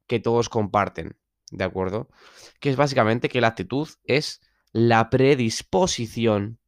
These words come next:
apunta, ¿eh? Predisposición a actuar, ¿de acuerdo? Es decir, es todo lo que haces antes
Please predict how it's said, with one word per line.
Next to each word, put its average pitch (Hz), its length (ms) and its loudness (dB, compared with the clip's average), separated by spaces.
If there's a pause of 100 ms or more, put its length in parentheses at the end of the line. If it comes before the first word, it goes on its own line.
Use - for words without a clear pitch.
(880)
apunta, 95 480 -4
¿eh? 120 200 -10
Predisposición 139 1300 0
a 98 140 0
actuar, - 540 -6 (460)
¿de - 80 -8
acuerdo? 90 400 -6
Es 135 80 -4
decir, 131 260 -6
es 135 400 -2
todo 196 240 6
lo 147 160 6
que 131 120 4
haces 180 560 -2 (560)
antes 180 680 0